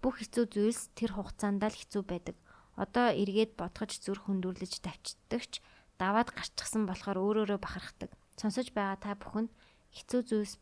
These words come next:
байгаа ч давж гараад үзээрэй. Ард нь үнэхээр сайн сайхан байх болно, хүчтэй байгаарай гинэ.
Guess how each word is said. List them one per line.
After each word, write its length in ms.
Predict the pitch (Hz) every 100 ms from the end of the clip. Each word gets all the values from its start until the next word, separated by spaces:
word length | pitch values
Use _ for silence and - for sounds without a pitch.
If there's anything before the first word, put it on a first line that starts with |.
| -
байгаа 300 | 185 180 220
ч 160 | -
давж 240 | - 202 -
гараад 360 | - 180 180 170
үзээрэй. 440 | - 185 202 185 - - -
Ард 200 | 180 180
нь 120 | 226 208
үнэхээр 380 | 190 202 202 202 -
сайн 280 | - 214 214
сайхан 340 | - 180 190 180
байх 280 | 180 180
болно, 320 | - 160 196 196
хүчтэй 340 | - - 185
байгаарай 460 | 185 156 156 202 196 -
гинэ. 280 | - 165